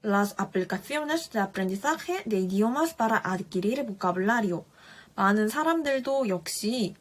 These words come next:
단어를 습득하기 위해서 언어 학습을 위한 어플들이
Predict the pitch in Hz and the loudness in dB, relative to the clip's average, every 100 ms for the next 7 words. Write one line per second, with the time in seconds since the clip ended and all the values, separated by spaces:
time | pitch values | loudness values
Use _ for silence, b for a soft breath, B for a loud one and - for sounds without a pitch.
0 | - - 214 226 233 233 320 339 339 330 | -12 2 4 4 2 2 2 2 0 -2
1 | 349 320 302 277 196 190 220 196 202 - | -2 0 -2 0 0 2 4 2 2 0
2 | - 190 202 262 320 320 - 294 277 254 | 0 2 4 6 4 2 -4 -2 0 2
3 | 185 196 302 - b - - 190 277 220 | 2 2 0 -2 b -10 -8 -2 0 2
4 | 190 262 202 | 2 0 -2